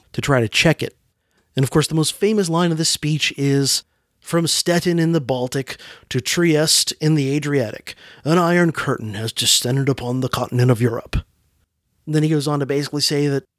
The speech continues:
on the far side of that iron curtain is communist hell, and on the west side is freedom and all that stuff. I'll link to the speech in case any of you are interested in hearing the whole thing. And all of this stuff from Truman, from Kennan, and from many others in the government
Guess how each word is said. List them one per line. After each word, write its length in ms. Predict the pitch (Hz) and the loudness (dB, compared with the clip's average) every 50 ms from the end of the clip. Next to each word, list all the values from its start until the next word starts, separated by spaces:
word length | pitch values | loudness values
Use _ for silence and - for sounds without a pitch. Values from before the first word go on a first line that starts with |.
| _ _ _ _ - | _ _ _ _ -4
on 120 | 143 160 175 | -2 0 0
the 40 | |
far 280 | 151 - 175 170 165 156 | 0 0 0 0 0 0
side 240 | - - 165 156 151 | 0 0 0 0 0
of 60 | 143 | 2
that 120 | 147 143 | 2 2
iron 240 | 143 147 147 143 139 | 2 2 0 0 -2
curtain 380 | - - 160 156 - 147 143 143 | -2 -2 -4 -4 -2 -2 -2 -2
is 160 | 143 135 - | -2 -2 -2
communist 440 | - 151 139 135 135 135 135 - - | -2 -2 0 0 0 0 -2 -2 -2
hell, 240 | - 131 131 131 127 | -2 0 0 2 2
and 80 | 127 | 0
on 60 | 131 | 0
the 80 | 135 127 | 0 0
west 240 | 123 131 127 - - | 0 -2 -2 -2 -2
side 240 | - 127 123 127 127 | -2 0 0 0 0
is 320 | 131 123 - - - - _ | -2 -2 -2 -4 -6 -8 _
freedom 500 | _ - - - 151 139 131 127 123 123 | _ -8 0 2 2 4 4 2 2 2
and 180 | 120 120 120 120 | 0 0 0 0
all 120 | 117 120 | 0 -2
that 200 | 120 113 - - | -2 -2 -4 -4
stuff. 380 | - - 123 117 101 - - - _ _ _ _ _ _ _ _ _ - | -6 -4 -4 -4 -4 -6 -10 -14 _ _ _ _ _ _ _ _ _ -6
I'll 200 | - 165 202 214 | -2 0 0 2
link 180 | 240 277 269 - | 2 0 -2 -2
to 120 | - 220 | -2 -2
the 100 | 165 160 | 0 0
speech 400 | - - - 202 175 139 127 - | -2 -2 0 0 -2 -2 -2 -2
in 80 | 139 131 | -2 -2
case 300 | 123 135 139 135 127 - | 0 0 0 0 0 0
any 180 | 143 135 135 | 0 0 0
of 140 | 135 131 123 | 0 0 0
you 100 | 127 127 | 0 -2
are 80 | 120 117 | -2 -2
interested 340 | 123 120 123 - - 135 117 | -2 -4 -6 -6 -6 -4 -4
in 120 | 120 113 | -4 -4
hearing 260 | 110 127 127 120 117 | -2 -2 0 0 0
the 80 | 113 110 | 0 0
whole 220 | 110 117 113 110 | -2 -2 -4 -4
thing. 380 | - - 117 117 - - - - _ _ _ _ _ _ _ _ _ _ _ - | -4 -4 -4 -4 -4 -6 -14 -16 _ _ _ _ _ _ _ _ _ _ _ -2
And 180 | 190 190 185 - | 0 0 0 0
all 280 | - 196 240 294 311 | 0 0 0 0 0
of 100 | 247 190 | -2 -2
this 160 | 170 180 170 - | -2 -2 -2 0
stuff 480 | - - - - 233 240 151 107 - | 0 -2 0 0 0 0 0 -2 -4
from 400 | - - - - 147 135 123 110 | -10 -8 -2 0 0 0 0 -2
Truman, 580 | 107 - - 240 240 233 208 196 185 180 165 156 | -4 -6 -4 -2 0 2 2 2 2 0 0 -2
from 220 | - 143 131 131 | -2 -2 -4 -4
Kennan, 440 | 127 - - 180 175 165 160 160 156 | -4 -4 -2 0 0 2 2 2 2
and 260 | 147 139 131 127 117 | 2 2 0 -2 -4
from 180 | - - 139 135 | -2 -2 0 0
many 220 | 139 151 156 147 139 | 2 2 2 2 2
others 320 | 139 135 143 135 120 120 | 2 2 0 0 0 0
in 120 | 135 131 | 0 -2
the 80 | 123 120 | -2 -2
government 500 | - 143 151 143 143 143 139 139 - - | -2 -2 -2 -2 -2 -2 -2 -4 -6 -8